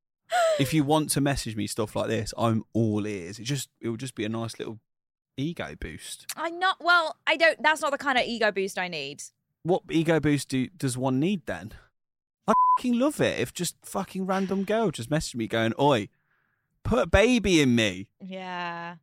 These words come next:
Speaker 2: I think guys would like that, but
Speaker 1: Yeah, I'd
Speaker 2: girls,
Speaker 1: love
Speaker 2: if
Speaker 1: it.
Speaker 2: someone D Ms
Speaker 1: I wouldn't reply, but I'd love it.
Speaker 2: If
Speaker 1: I'd
Speaker 2: someone
Speaker 1: show
Speaker 2: D Ms you to
Speaker 1: Catherine.
Speaker 2: say, "I want to put a baby inside of you,"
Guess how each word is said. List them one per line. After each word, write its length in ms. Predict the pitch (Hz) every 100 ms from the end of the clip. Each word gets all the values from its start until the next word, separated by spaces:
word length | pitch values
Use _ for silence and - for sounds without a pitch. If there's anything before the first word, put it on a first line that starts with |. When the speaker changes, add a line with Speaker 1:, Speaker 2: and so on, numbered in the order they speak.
| _ _ _ _ _ _ -
Speaker 2:
I 100 | 302
think 180 | 415 311
guys 320 | 285 320 311
would 80 | 240
like 260 | 214 185 202
that, 260 | 190 175 -
but 140 | 233 202
Speaker 1:
Yeah, 160 | 269 285
I'd 40 | 127
Speaker 2:
girls, 100 | 104
Speaker 1:
love 120 | -
Speaker 2:
if 100 | 254
Speaker 1:
it. 20 |
Speaker 2:
someone 340 | - 294 302
D 140 | 277 277
Ms 160 | 277 269
Speaker 1:
I 20 |
wouldn't 200 | 233 269
reply, 440 | 127 135 165 90 95
but 140 | 117
I'd 100 | 107
love 160 | 110 147
it. 240 | 87 - -
Speaker 2:
If 80 | 285
Speaker 1:
I'd 20 |
Speaker 2:
someone 200 | 330 339
Speaker 1:
show 140 | 330 311
Speaker 2:
D 100 | 330
Ms 160 | 302
you 40 | 285
to 40 | -
Speaker 1:
Catherine. 60 |
Speaker 2:
say, 180 | 262 240
"I 180 | - 214
want 280 | 208 233 233
to 60 |
put 160 | - 202
a 60 |
baby 240 | 202 196 190
inside 400 | 180 214 254 208
of 100 | -
you," 440 | 113 123 139 208